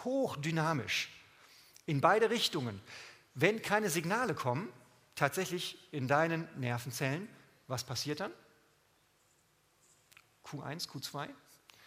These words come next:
Keiner da? Ähm, sie, <laughs> genau. Sie sterben ab. Ja? Ähm, die Nervenzellen, alles, was nicht gebraucht wird im Körper, was nicht benutzt wird,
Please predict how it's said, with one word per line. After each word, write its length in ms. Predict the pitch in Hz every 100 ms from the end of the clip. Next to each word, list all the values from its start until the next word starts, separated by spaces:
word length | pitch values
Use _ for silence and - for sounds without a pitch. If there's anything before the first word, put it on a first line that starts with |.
| - -
Keiner 280 | - 123 127
da? 280 | 143 202 - - - - -
Ähm, 460 | 151 139 143 151 151 123
sie, 100 | 127
<laughs> 160 | 110
genau. 260 | 151 135 - -
Sie 160 | - 160
sterben 400 | - 202 226 202
ab. 300 | 208 - - -
Ja? 280 | 139 160 220 - - - -
Ähm, 380 | 156 165 170 175 - 160
die 160 | 165
Nervenzellen, 920 | 165 202 214 220 - 190 190 202 214 - 143 139 - - - -
alles, 300 | 254 220 170
was 120 | 143
nicht 160 | 202
gebraucht 380 | - 139 170 -
wird 100 | 160
im 120 | 135
Körper, 500 | - 123 120 139 139 - -
was 160 | 120 165
nicht 160 | -
benutzt 440 | 240 180 - - 165
wird, 340 | 196 -